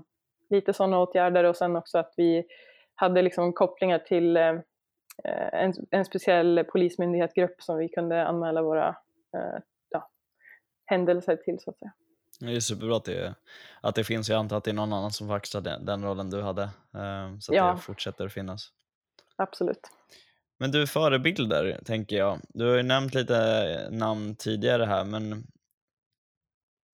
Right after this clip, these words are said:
Speaker 2: hur, hur såg det ut med förebilder från början? Du kanske hade mer hock-, ishockeyspelare som förebilder, eller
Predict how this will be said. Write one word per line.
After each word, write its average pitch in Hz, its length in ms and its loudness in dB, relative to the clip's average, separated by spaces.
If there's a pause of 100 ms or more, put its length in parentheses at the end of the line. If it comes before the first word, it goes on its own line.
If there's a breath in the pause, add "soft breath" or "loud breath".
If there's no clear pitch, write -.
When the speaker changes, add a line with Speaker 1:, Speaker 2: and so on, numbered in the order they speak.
(140)
Speaker 2:
hur, 123 360 0
hur 131 160 2
såg 127 200 2
det 123 60 2
ut 117 100 -2
med 117 120 -2
förebilder 113 400 2
från 107 160 -6
början? 113 500 0
Du 110 80 -6
kanske 113 220 -4
hade 120 140 0
mer 110 160 -2
hock-, 107 280 -4
ishockeyspelare 117 640 -2
som 113 220 -6
förebilder, 101 520 -2
eller 107 260 0